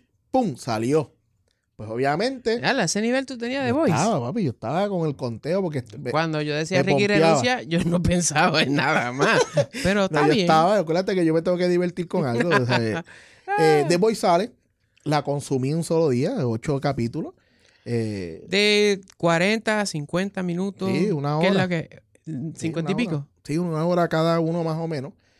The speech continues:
Speaker 1: Eh, cincuenta y pico de minutos. Eh, ok, The Voice, para los que no saben. The Voice es este mundo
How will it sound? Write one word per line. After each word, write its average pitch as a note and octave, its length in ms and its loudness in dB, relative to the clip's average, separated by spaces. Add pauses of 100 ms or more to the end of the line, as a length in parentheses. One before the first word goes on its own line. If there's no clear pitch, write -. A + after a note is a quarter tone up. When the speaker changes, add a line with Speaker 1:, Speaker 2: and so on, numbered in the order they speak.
(440)
Speaker 1:
Eh, C3 180 -2
cincuenta C3 380 -4
y B2 40 -4
pico B2+ 200 -2
de D#3 40 0
minutos. C3+ 380 -2 (560)
Eh, C3+ 600 4
ok, G3 180 2 (100)
The D3+ 140 4
Voice, D3+ 400 2
para D3 180 4
los D3 140 2
que D#3 100 -4
no D#3+ 100 0
saben. A2+ 300 -2 (640)
The F3+ 140 2
Voice A3+ 320 2
es G#3+ 200 2
este A3+ 280 -2
mundo D#3 420 -2